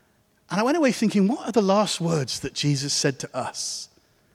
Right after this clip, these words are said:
And on this whole theme of those who know their God will be strong and do great exploits, know, grow, go.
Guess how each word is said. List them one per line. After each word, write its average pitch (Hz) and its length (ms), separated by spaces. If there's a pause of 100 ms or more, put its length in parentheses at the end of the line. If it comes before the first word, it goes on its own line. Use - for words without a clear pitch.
(1120)
And 180 120
on 285 100
this 254 200
whole 202 340
theme 170 460
of 135 240
those 180 200
who 175 60
know 165 140
their 151 120
God 151 200
will 131 60
be 127 120
strong 156 340
and 120 120
do 147 180
great 143 300
exploits, 131 600 (280)
know, 135 380
grow, 127 300
go. 92 440